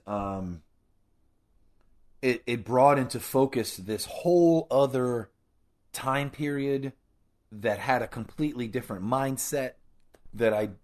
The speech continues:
I, I hadn't, I had never really been exposed to. And I mean,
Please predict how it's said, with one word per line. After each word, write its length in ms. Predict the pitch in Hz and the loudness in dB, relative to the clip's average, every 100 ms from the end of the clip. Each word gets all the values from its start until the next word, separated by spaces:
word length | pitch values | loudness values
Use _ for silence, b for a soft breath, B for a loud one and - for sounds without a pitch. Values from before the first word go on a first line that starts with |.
| - | -2
I, 140 | 104 - | -2 2
I 100 | 104 | 0
hadn't, 480 | 104 117 110 113 110 - | 4 2 2 -6 -8 -6
I 120 | 120 | -2
had 200 | 135 120 | -2 -2
never 360 | 117 123 127 | -2 -2 0
really 380 | 117 120 117 113 | -2 -2 -4 -4
been 240 | 101 113 104 | -4 -6 -6
exposed 540 | - - 127 139 - | -8 -4 -2 -2 -4
to. 280 | 117 95 90 _ _ _ _ _ - | -6 -6 -6 _ _ _ _ _ -4
And 160 | 127 | 0
I 60 | 127 | 2
mean, 320 | 131 127 127 | 2 0 -2